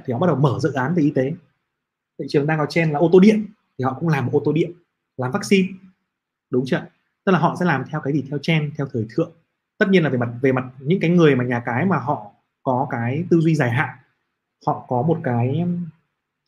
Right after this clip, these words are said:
năng lực thực thi tốt thì họ hoàn toàn có thể làm những game đấy tốt, đủ tốt. Nhưng mà đa phần những cái nhà cái khác thì họ sẽ bắt trend để cho anh em cảm thấy thu hút và anh em phi vào mua, đi kiểu fomo ấy. Phi mua fomo xong thì dự án tung ra, dự án mấy tỷ đô tung ra ở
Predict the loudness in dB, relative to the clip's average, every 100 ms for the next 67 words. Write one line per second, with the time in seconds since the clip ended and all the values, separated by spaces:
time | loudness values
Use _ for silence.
0 | _ 2 6 6 4 2 4 4 2 0
1 | -12 _ _ _ -2 0 0 0 0 -2
2 | -2 -4 -4 -4 -2 -2 -2 -4 -6 _
3 | 0 0 2 -2 -2 -10 _ _ _ _
4 | -2 0 2 0 2 0 0 -2 -4 -6
5 | -6 -8 -6 -10 -6 -6 -2 -4 -4 -6
6 | -8 -8 -8 -6 -6 -8 -10 -10 -10 -20
7 | _ _ _ 8 8 4 -4 -16 _ _
8 | -2 0 2 4 6 6 6 4 6 4
9 | 4 4 6 8 8 8 2 -10 _ _
10 | _ _ 2 4 2 2 4 2 0 -2
11 | -2 -4 -4 -2 0 0 0 0 -2 -4
12 | -2 -2 0 0 0 2 4 4 2 0
13 | -2 -2 -4 -6